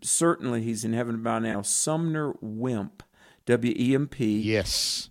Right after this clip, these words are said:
Speaker 1: He was a professor at Liberty, and, uh, he wrote a book, a, a great, great book title, and a great, great book, How on Earth Can I Be Spiritual? Uh,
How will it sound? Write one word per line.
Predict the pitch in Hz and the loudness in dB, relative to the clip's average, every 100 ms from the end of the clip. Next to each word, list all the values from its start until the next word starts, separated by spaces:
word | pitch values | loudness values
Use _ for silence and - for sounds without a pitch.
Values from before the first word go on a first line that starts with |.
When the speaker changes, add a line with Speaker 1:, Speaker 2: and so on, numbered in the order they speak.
| _ | _
Speaker 1:
He | - 143 | 2 4
was | 143 147 135 | 6 4 2
a | 120 | 0
professor | - - 120 - 135 - 165 | -4 -6 -4 2 4 4 2
at | 170 | 2
Liberty, | 135 123 117 113 117 117 _ _ _ _ | 2 2 0 -2 -4 -6 _ _ _ _
and, | 120 117 113 113 | 2 2 2 2
uh, | 117 110 - | 4 2 2
he | 135 175 | 0 4
wrote | 180 180 | 4 4
a | 160 | 2
book, | 135 107 - | 2 0 -2
a, | - - - | -10 -8 -8
a | |
great, | 107 120 131 160 175 - | -8 -4 4 8 8 6
great | 156 127 | 4 4
book | 131 - | -2 -2
title, | 113 104 98 101 - | 0 0 0 -2 -4
and | 104 107 | 0 0
a | 101 | 4
great, | 117 107 | 4 4
great | 120 110 - | 2 0 0
book, | 110 110 - - - - - _ | 0 0 0 -4 -20 -20 -20 _
How | - 151 160 | 2 4 6
on | 165 165 | 4 2
Earth | 147 117 101 - | 2 0 -2 -6
Can | - 107 | -6 -4
I | 110 | -2
Be | 113 | -4
Spiritual? | 113 - 110 101 - - 87 _ _ _ _ _ _ _ _ _ | -6 -2 -2 -2 -6 -10 -10 _ _ _ _ _ _ _ _ _
Uh, | 117 123 113 | 6 8 6